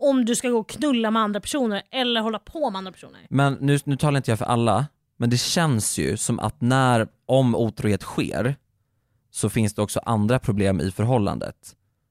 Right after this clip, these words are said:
Speaker 1: Ja, absolut, men det är väl, det, då får man ju först säga det till personen. Det här funkar inte. Jag vill vara med någon annan.
Speaker 2: Mm.
Speaker 1: Okej, ja.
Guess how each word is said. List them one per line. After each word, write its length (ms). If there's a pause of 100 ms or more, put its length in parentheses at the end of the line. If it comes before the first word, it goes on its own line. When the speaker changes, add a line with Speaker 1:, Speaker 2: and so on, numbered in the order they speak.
(140)
Speaker 1:
Ja, 240
absolut, 400
men 120
det 80
är 160
väl, 300
det, 280 (300)
då 100
får 100
man 120
ju 60
först 480
säga 280
det 100
till 120
personen. 220
Det 80
här 120
funkar 400
inte. 380 (680)
Jag 320
vill 400 (340)
vara 160
med 100
någon 100
annan. 320
Speaker 2:
Mm. 180 (120)
Speaker 1:
Okej, 380
ja. 260